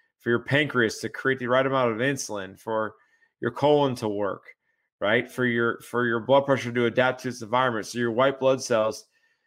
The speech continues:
start to become formed because they've been exposed to a virus in the environment. Listen,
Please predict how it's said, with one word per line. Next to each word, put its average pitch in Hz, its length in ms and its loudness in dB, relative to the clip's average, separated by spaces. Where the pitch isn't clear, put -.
start 135 200 0
to 123 80 -4
become 123 320 0
formed 139 320 2
because 117 220 -4
they've 117 120 2
been 117 120 0
exposed 131 500 2
to 113 100 0
a 110 60 -2
virus 120 420 2
in 117 60 -10
the 117 60 -6
environment. 117 480 -2
Listen, 123 300 -2